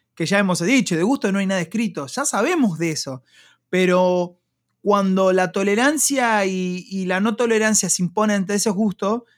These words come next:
digamos que ya se tornan en un poco ya de,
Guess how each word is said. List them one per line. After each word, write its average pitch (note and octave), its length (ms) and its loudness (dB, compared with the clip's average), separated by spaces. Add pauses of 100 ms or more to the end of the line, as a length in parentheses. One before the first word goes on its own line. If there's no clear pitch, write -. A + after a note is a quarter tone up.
(280)
digamos G3+ 340 0
que G3+ 80 -4
ya G#3+ 160 -2
se G#3 140 -4
tornan G3+ 480 0 (100)
en F#3 120 -2
un G3+ 100 -2
poco G#3 300 -2
ya F#3 360 -2
de, D3 400 -6